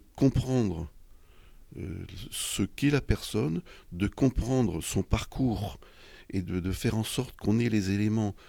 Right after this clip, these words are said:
pour, hum, je dirais, digérer le pourquoi elle en est là, et d'essayer de, de, de traiter, je dirais, l'environnement qui fait qu'elle ne peut pas avancer ou, ou ne peut pas avancer plus vite,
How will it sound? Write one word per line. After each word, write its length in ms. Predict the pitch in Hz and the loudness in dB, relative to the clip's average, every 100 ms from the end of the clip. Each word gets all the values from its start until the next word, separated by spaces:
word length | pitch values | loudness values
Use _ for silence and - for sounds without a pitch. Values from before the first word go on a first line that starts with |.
| - - - | -20 -20 -6
pour, 420 | - 113 92 - - - - | 0 0 0 -6 -14 -10 -4
hum, 240 | 92 87 | -2 -2
je 140 | 82 95 | -4 -2
dirais, 260 | 98 107 | 0 0
digérer 640 | 95 120 120 120 117 120 117 - - - | 0 -2 2 2 2 0 -2 -8 -12 0
le 120 | 95 | 0
pourquoi 520 | - 139 - - 131 | 2 2 2 4 6
elle 80 | 110 | 6
en 160 | 98 | 6
est 80 | 92 | 4
là, 160 | 90 180 - - - - - - - - - - - - | 2 -2 -8 -20 -20 -20 -20 -20 -18 -16 -18 -18 -2 6
et 240 | 120 107 | 6 6
d'essayer 800 | - 87 113 - 120 117 117 95 - - - | 2 0 0 2 2 4 2 2 -6 -20 -18
de, 240 | - 85 92 - | -8 -4 -4 -4
de, 600 | - 87 87 85 82 82 - - | -8 -4 -4 -4 -6 -8 -8 -6
de 100 | 87 | -6
traiter, 540 | - 123 123 131 113 | 0 0 2 0 0
je 80 | 92 | 0
dirais, 380 | 95 95 92 - - - - - | -2 -2 -4 -6 -14 -20 -20 -4
l'environnement 760 | 87 107 123 135 123 123 123 123 | 6 8 8 6 6 6 4 2
qui 180 | - 92 | -2 -6
fait 220 | - 110 | -4 -2
qu'elle 240 | - 90 | -2 0
ne 80 | 95 | 0
peut 160 | - 98 | 0 0
pas 160 | 104 | 0
avancer 500 | 95 98 92 117 104 - - - - - | 0 0 -2 -2 -4 -8 -20 -20 -16 -12
ou, 340 | - 87 - - | -10 -8 -10 -8
ou 260 | - 87 | -6 -4
ne 40 | 90 | -4
peut 160 | - 95 | -2 0
pas 140 | 98 | 2
avancer 280 | 95 90 - | 2 0 -4
plus 200 | - 87 | -4 -4
vite, 300 | 127 - | -4 -4